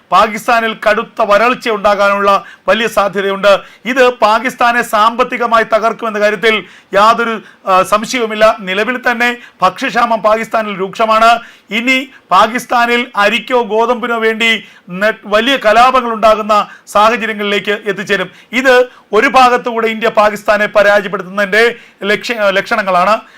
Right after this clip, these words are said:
മറുഭാഗത്താകട്ടെ, ഏത് നിമിഷവും ഇന്ത്യ ഒരു ആക്രമണത്തിന് തയ്യാറെടുത്തിരിക്കുകയാണ്. ഇന്ത്യ പക്ഷേ ചില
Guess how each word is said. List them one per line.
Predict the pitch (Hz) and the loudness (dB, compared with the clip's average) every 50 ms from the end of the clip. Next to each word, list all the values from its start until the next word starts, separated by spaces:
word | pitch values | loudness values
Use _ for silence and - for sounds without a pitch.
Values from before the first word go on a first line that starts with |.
| - _ - | -18 _ 0
മറുഭാഗത്താകട്ടെ, | 170 185 202 208 190 226 220 220 220 226 226 240 220 220 220 208 175 226 220 214 208 214 - _ _ _ _ 190 | 0 0 2 2 4 4 4 6 4 2 2 4 4 4 2 0 0 0 0 0 0 -4 -12 _ _ _ _ -4
ഏത് | 185 202 226 247 247 233 | -2 0 0 0 -2 -4
നിമിഷവും | 233 226 233 - 240 233 233 226 226 | -6 -8 -8 -6 -4 -4 -4 -6 -8
ഇന്ത്യ | 226 214 226 | -6 -4 -2
ഒരു | 220 214 | 0 2
ആക്രമണത്തിന് | 208 214 214 - 226 220 220 220 220 - - 220 208 214 214 208 202 - - _ _ - | 2 2 0 -2 -4 -4 -2 -2 -2 -2 -4 -2 0 0 0 0 -2 -8 -18 _ _ -4
തയ്യാറെടുത്തിരിക്കുകയാണ്. | 185 196 208 214 208 202 196 180 175 190 180 180 196 190 196 202 214 220 226 226 - - - _ _ 202 | -2 0 2 2 2 2 0 -2 -6 -10 -10 -6 -2 0 2 4 4 2 2 -2 -8 -20 -20 _ _ -10
ഇന്ത്യ | 214 233 269 269 277 262 254 - - 226 | -8 -6 -2 0 2 2 2 0 -2 -6
പക്ഷേ | - - - 254 233 240 247 247 - - _ _ - | -6 -2 0 0 2 2 0 -2 -8 -16 _ _ -8
ചില | - 240 240 269 269 | -6 0 2 2 2